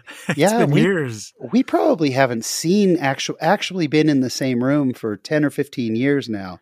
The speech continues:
Speaker 2: It's
Speaker 1: I
Speaker 2: been a
Speaker 1: believe
Speaker 2: long
Speaker 1: so,
Speaker 2: time.
Speaker 1: yeah.
Speaker 2: And we're still not in the same room. Tell us where you're recording from.
Speaker 1: I am in Los Angeles, California. I am,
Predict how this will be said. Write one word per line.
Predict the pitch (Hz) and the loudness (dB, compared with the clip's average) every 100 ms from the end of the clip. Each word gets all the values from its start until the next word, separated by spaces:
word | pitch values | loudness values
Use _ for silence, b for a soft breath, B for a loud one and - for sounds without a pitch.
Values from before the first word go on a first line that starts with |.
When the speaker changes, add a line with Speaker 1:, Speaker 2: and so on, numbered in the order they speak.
| b b b b b | b b b b b
Speaker 2:
It's | 135 | -2
Speaker 1:
I | |
Speaker 2:
been | 127 | 2
a | 135 | 4
Speaker 1:
believe | 131 | 4
Speaker 2:
long | 123 | 4
Speaker 1:
so, | 123 147 | 4 2
Speaker 2:
time. | 139 117 110 | 2 2 0
Speaker 1:
yeah. | 120 147 127 - b _ _ - | -4 -4 -6 -10 b _ _ 0
Speaker 2:
And | |
we're | 143 | 2
still | 160 233 240 | 4 4 4
not | 208 165 | 4 2
in | |
the | 160 | 0
same | - 135 120 | 0 2 2
room. | 113 117 127 | 2 2 2
Tell | 147 185 196 | 2 2 2
us | - | 0
where | 165 | -2
you're | 147 | 0
recording | 139 131 123 107 95 | 0 0 0 0 -4
from. | 110 98 87 b b _ _ _ | -8 -8 -10 b b _ _ _
Speaker 1:
I | 151 147 160 | -2 2 2
am | 226 156 139 135 | 2 2 2 2
in | 131 | 0
Los | 123 127 - | 0 0 0
Angeles, | 147 139 143 139 127 | 0 0 0 -4 -4
California. | - 131 123 - 143 151 160 165 175 B B B - | -4 -4 -4 -2 0 2 2 0 -2 B B B -4
I | 139 135 151 | 0 0 -2
am, | 156 127 123 123 123 | -2 -2 0 -2 -4